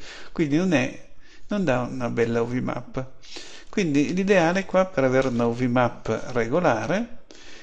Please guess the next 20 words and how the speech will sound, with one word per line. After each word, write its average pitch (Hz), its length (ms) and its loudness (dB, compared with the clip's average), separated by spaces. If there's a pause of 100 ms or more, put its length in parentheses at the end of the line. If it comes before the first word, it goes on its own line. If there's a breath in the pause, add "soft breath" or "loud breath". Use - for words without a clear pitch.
è 233 140 0
quella 202 360 2
di 208 380 -4
finalmente 185 840 -2
di 165 120 -4
farlo 147 640 -2
con 139 420 0
tutti 135 640 -4
i 135 40 -4
sim, 120 680 -2
cioè 139 180 -2
tagliare 123 460 -2
l'oggetto 151 800 -4
lungo 123 360 -2
certe - 560 -6
direzioni. 135 640 -8 (580 loud breath)
Quindi 139 240 2
tagliamo, 214 800 2 (320)
quindi, 139 240 -4
eh, - 100 -10